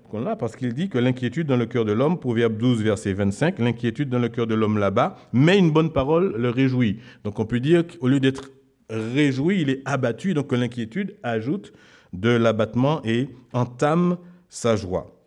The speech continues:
Donc l'inquiétude n'ajoutera rien, c'est ce que ça veut dire dans ce premier point, à notre incapacité propre. Et Luc le dit ainsi, hein, dans, c'est, Jésus le dit dans, par, euh, dans ce que Luc rapporte, dans Luc chapitre douze, verset vingt-six,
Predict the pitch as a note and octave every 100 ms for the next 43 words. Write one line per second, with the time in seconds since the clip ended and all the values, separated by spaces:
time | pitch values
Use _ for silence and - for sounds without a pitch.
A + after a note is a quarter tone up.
0 | _ _ _ _ - - D3 D3+ - D#3
1 | E3 D#3+ C#3+ G#3+ A3 C3+ C#3+ D#3 C#3 E3+
2 | - C#3 B2 B2 C3+ D3+ F3+ A#3 C4 -
3 | - _ _ - B2+ - B2+ A#2+ A2 C3+
4 | D#3+ B2+ B2+ - A#2 A#2 A2 D#3+ - C3+
5 | D#3 - - _ - G3+ G#3+ G#3+ D#3+ D3
6 | C#3+ D3+ C3 C3+ C3 A2+ B2 - - _
7 | _ _ _ _ _ _ _ _ - A2
8 | G#2+ C#3 F#3 - - - - - G#2+ A2+
9 | A2+ B2+ G#2+ G#2+ - F3 D#3 C#3+ A2+ G#2
10 | G2 G#2+ G2 A#2 A2+ C#3 D#3+ A#2 F#2 A2
11 | E3 B2 G2 F#2 - - - - G2+ F#2+
12 | F#2 F#2 F2 E2+ E2 G2 B2+ A2 G#2 A2+
13 | - G#2+ G2 C3+ D#3 - F#2+ G#2 G2 F#2+
14 | G2 A#2 B2+ A2 A2 G2+ G#2 G2+ B2+ A2
15 | G#2 - G2 F#2+ F#2 - F#3 G3